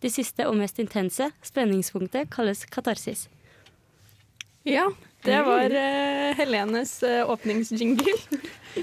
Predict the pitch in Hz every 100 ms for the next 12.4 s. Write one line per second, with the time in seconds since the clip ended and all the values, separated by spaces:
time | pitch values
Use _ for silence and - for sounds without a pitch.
0 | - - 320 320 240 302 277 - - -
1 | - - 254 254 262 277 277 285 - 254
2 | 240 240 247 247 240 - 415 - 262 285
3 | 339 262 240 233 - 214 277 294 269 233
4 | 208 - 311 330 - 320 - 320 311 -
5 | 277 - 254 196 - 190 190 202 - _
6 | _ - 262 311 - - 247 247 247 247
7 | - 247 262 262 196 208 226 220 240 -
8 | 196 180 214 202 202 196 - 190 208 196
9 | 202 - - - - 240 254 262 254 -
10 | _ - - 135 196 220 214 190 190 175
11 | 208 208 226 - - - 277 240 247 -
12 | _ - 269